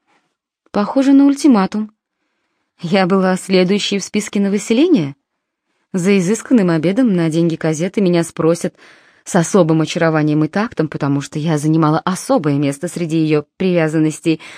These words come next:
Не кажется ли мне, что пора освободить две чудесные комнаты и поискать себе другое жильё? Я почти возненавидела Марка. Он представлял для меня угрозу, вор, укравший любовь Казеты и разлучивший меня с ней.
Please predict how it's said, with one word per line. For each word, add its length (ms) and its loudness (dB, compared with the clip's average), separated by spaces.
Не 200 6
кажется 480 -2
ли 140 2
мне, 260 4
что 220 -4
пора 260 0
освободить 800 0
две 240 2
чудесные 560 -2
комнаты 540 2
и 260 4
поискать 500 2
себе 240 2
другое 360 4
жильё? 460 2
Я 220 -4
почти 360 -4
возненавидела 720 0
Марка. 400 -4
Он 160 2
представлял 540 2
для 120 0
меня 220 4
угрозу, 680 2
вор, 420 2
укравший 520 -2
любовь 300 2
Казеты 460 -2
и 160 -2
разлучивший 680 -2
меня 240 2
с 120 -12
ней. 260 -2